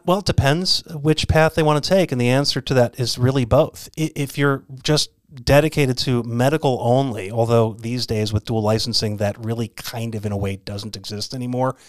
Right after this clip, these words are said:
in the strictest of sense. It absolutely does on the books, et cetera, but as a practice, it doesn't. Um, but yeah, if you just wanted to go the medical route, you would go to the dispensary you want to work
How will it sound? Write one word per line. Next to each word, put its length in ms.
in 120
the 80
strictest 540
of 80
sense. 320
It 120
absolutely 420
does 220
on 80
the 60
books, 280
et 80
cetera, 400
but 200
as 160
a 60
practice, 500
it 80
doesn't. 380
Um, 360
but 160
yeah, 180
if 140
you 80
just 200
wanted 200
to 80
go 100
the 80
medical 400
route, 480
you 260
would 240
go 260
to 260
the 100
dispensary 640
you 140
want 240
to 80
work 320